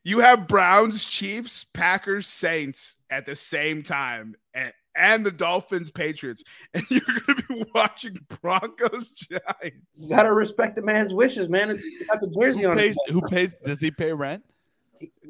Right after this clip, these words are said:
Speaker 2: Yeah, we, we all pay rent, yes.
Speaker 3: Who, who pays the internet?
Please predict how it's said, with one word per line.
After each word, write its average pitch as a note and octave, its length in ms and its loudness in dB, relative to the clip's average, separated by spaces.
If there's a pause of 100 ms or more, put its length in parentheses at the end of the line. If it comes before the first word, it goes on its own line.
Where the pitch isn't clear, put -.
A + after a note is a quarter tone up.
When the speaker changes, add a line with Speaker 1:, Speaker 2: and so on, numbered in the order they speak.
Speaker 2:
Yeah, F3+ 240 0
we, G3 80 -6
we A3+ 60 6
all - 180 6
pay C#3 160 -4
rent, B2+ 240 -8
yes. - 160 -4 (120)
Speaker 3:
Who, F#3+ 260 2
who F3+ 180 2
pays F#3+ 300 2
the E3+ 100 2
internet? B2+ 360 -2